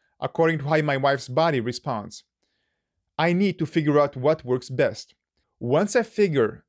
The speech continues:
the correct combination of treatments, I will create a video for others with similar condition. Maybe you can help others with similar disability.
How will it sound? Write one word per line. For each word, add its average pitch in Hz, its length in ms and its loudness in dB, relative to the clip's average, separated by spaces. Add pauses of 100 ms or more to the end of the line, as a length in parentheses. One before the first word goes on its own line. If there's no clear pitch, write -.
the 123 120 -2
correct 139 600 -2
combination 156 640 -2
of 131 100 -6
treatments, 113 640 -6 (380)
I 143 40 4
will 156 160 4
create 151 300 0
a 135 60 2
video 127 480 2
for - 340 -6
others 127 580 0
with 127 300 -4
similar 127 480 0
condition. 127 560 -4 (160)
Maybe 151 380 0
you 127 140 -2
can 127 160 -2
help 143 320 -2
others 143 580 0 (240)
with 127 160 0
similar 135 360 0
disability. 127 680 -2